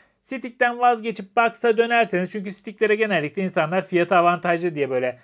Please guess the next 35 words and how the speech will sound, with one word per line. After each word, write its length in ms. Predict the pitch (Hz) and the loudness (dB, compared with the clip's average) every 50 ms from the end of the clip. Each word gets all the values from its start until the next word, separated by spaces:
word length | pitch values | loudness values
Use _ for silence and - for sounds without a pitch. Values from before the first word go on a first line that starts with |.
| _ | _
hani 200 | - 139 139 147 | -8 -6 -4 -2
o 100 | 165 165 | -2 0
tarafa 320 | 165 160 147 147 143 147 135 | 2 2 2 2 0 -4 -4
doğru 220 | 139 131 131 127 | -4 -4 -4 -4
kayıyor. 380 | - 151 135 139 165 214 233 254 - _ _ _ | -4 -2 -2 -2 -2 -4 -4 -6 -8 _ _ _
Ama 220 | - 247 240 247 254 | -4 -4 -2 -2 -4
hiç 180 | 262 - - | -6 -8 -2
gerek 320 | - 247 226 208 190 - - | 0 2 2 2 0 0 0
yok. 180 | 208 202 202 | -2 -2 -2
Giriş 220 | - 226 226 226 214 | -4 -6 -6 -6 -6
çıkış 280 | - 208 240 233 - - | -10 -12 -12 -12 -2 2
portu 300 | - 208 208 208 - 202 | 2 2 2 2 0 0
vesaire 420 | 220 220 208 214 202 180 180 196 | 2 2 2 4 4 4 4 2
her 180 | 214 240 226 190 | 0 0 -2 -2
şeyi 260 | 160 - 190 202 190 | -2 0 2 2 2
var. 180 | 185 175 113 - _ _ _ _ _ _ - | 2 0 -4 -8 _ _ _ _ _ _ -8
Güçlü 360 | 214 247 214 - - 285 262 | -6 -6 -6 -6 -4 -4 -4
bir 80 | 247 185 | -2 0
cihaz. 380 | 165 147 123 113 - - _ _ _ - | 2 2 2 0 -2 -8 _ _ _ -2
M-Logic'in 600 | - 254 254 247 233 214 208 196 240 233 233 214 | 0 0 0 2 2 2 2 0 0 -2 -2 -2
S 120 | 208 - | 0 0
dokuz 240 | 214 202 208 208 208 | -2 0 0 -2 -4
yüz 80 | 190 | -4
beş 160 | 233 233 190 220 | -4 -6 -6 -8
X 200 | 208 165 - - | -10 -8 0 2
dördünü 380 | 220 214 208 196 220 220 202 | 4 4 4 2 0 -6 -4
kullanıyor. 480 | - 185 160 143 131 131 143 165 202 214 208 - _ _ - | -2 0 0 0 0 0 -2 -2 -2 -2 -4 -8 _ _ -12
İki 240 | 311 254 - 254 208 | -12 -10 -8 -8 -8
gigabayt 540 | 208 196 196 185 170 170 165 165 160 165 196 | 0 2 4 4 6 4 4 2 2 0 -2
ram, 140 | 226 233 233 | -2 -2 -2
on 140 | 254 262 247 | -4 -4 -2
altı 260 | 226 190 - - 160 | 0 -2 -2 -4 -6
gigabaytlık 580 | 160 156 180 175 175 185 190 196 190 233 202 - | -4 -2 -2 0 2 2 2 0 -2 -4 -2 0
depolaması 520 | 220 208 185 208 214 208 196 185 - - | 0 0 2 0 0 0 0 -2 -4 -4
var. 180 | 147 123 113 | -4 -6 -6